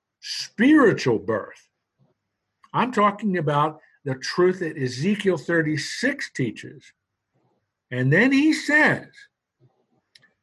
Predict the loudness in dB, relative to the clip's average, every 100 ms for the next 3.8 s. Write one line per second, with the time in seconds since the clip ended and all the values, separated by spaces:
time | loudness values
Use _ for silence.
0 | 0 4 4 4 2 0 -2 2 4 4
1 | 4 2 0 -6 -12 -16 _ _ _ _
2 | _ _ -2 0 0 -2 0 2 4 2
3 | -2 0 2 4 4 4 0 -4